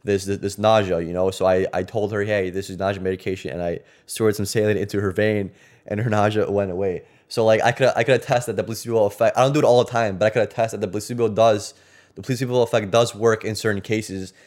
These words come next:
I'm not saying you should take this to your advantage, but sometimes, you know, you can get, get away with this kind of stuff, especially those patients that are used to taking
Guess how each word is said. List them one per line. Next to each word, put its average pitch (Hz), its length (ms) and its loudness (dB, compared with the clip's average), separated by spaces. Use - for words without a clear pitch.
I'm 113 80 -4
not 120 120 2
saying 120 180 -2
you 113 60 -4
should 110 200 -6
take 117 220 -2
this 113 200 -6
to 113 80 -2
your 104 60 -2
advantage, 110 480 0
but 101 300 2
sometimes, 117 560 0
you 117 60 0
know, 113 40 0
you 113 100 -2
can 110 120 -10
get, 117 260 0
get 110 120 2
away 110 160 4
with 107 160 0
this 101 120 -12
kind 95 180 -6
of 92 80 -10
stuff, 101 260 -2
especially 110 440 -6
those 104 100 -4
patients 107 420 -4
that 104 100 2
are 98 100 2
used 107 220 -4
to 110 80 -6
taking 107 400 -6